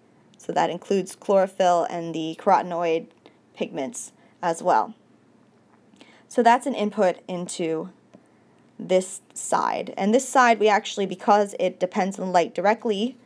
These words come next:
we call it the light reactions.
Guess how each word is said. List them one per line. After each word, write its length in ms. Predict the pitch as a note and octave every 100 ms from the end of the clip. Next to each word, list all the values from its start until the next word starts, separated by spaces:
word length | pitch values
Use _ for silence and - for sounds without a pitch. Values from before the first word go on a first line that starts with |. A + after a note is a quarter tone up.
| _ _ _ _ _ _ _ F#3+
we 60 |
call 420 | F3+ - A#3+ A3+
it 240 | E3+ F#3+ A#3+ A3+ _ _ _ _ _ _ _ _ _ _ -
the 100 | F#3+
light 440 | F#3+ F3 F#3 - - _ _ _ _ _ _ _ _ _ -
reactions. 800 | F3+ C#3+ - - B2 - -